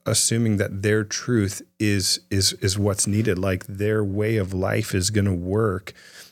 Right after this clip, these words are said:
Um, but yet we just find that in many ways, like, these things that we think will bring about hope and meaning don't. And so, you know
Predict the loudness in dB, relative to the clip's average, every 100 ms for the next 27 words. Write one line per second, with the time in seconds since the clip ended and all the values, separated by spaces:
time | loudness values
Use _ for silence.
0 | -10 -2 0 2 0 0 0 0 0 0
1 | 0 -2 0 2 2 0 -2 -2 0 0
2 | 2 0 0 0 0 0 0 2 2 0
3 | 0 0 -2 -2 0 0 0 -2 0 0
4 | 0 0 0 -2 -4 -10 0 2 2 -4
5 | -2 2 2 2 0 -6 -2 0 0 -2
6 | -16 -16 -10 -8 -8 -10 -2 0 2 0
7 | 0 0 -2 -8 -4 0 2 2 -2 -6